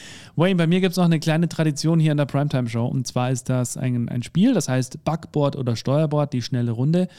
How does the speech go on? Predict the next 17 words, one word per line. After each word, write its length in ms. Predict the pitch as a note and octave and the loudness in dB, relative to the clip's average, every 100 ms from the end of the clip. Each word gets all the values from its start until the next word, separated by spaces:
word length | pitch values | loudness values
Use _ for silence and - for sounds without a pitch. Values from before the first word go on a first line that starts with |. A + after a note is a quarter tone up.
| - - - - - | -20 -20 -20 -20 -2
Da 400 | C#3+ C#3 - - | 0 2 -2 -6
kriegst 260 | - D#3 - | -4 -4 -2
du 40 | D3 | -2
von 180 | D3 | 0
mir 140 | C#3+ C#3 | 0 0
zwei 220 | - C3 | -2 -2
Begriffe 400 | B2 C#3+ F3 E3+ | -2 -2 -2 0
gesagt 380 | D3+ C#3+ D#3 D#3 | 0 0 -2 -2
und 180 | C#3+ C3 | -4 -2
du 40 | |
sagst 300 | B2+ C#3 - | -2 -2 -2
mir 80 | B2+ | -2
einfach, 340 | C3+ D3 C3 - _ _ | -2 -2 -4 -10 _ _
was 140 | - C#3+ | -4 0
du 80 | D3 | 0
lieber 260 | C3+ B2 | 2 0
magst. 440 | A#2 A2+ - - | -2 -4 -8 -16